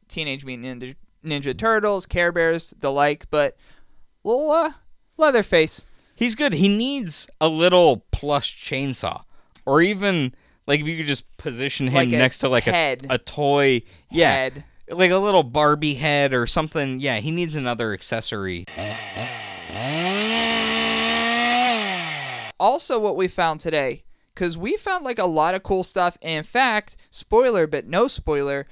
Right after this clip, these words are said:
Speaker 1: some stuff that we found today I didn't want to use because,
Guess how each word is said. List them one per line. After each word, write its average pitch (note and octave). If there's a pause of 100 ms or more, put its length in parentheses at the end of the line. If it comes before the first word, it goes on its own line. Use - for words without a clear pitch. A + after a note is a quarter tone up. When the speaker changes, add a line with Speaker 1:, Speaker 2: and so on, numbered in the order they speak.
(140)
Speaker 1:
some C4
stuff A#3
that G#3+
we E3
found F#3+
today D#3
I D#3
didn't F#3
want F3+
to F3
use E3
because, C#3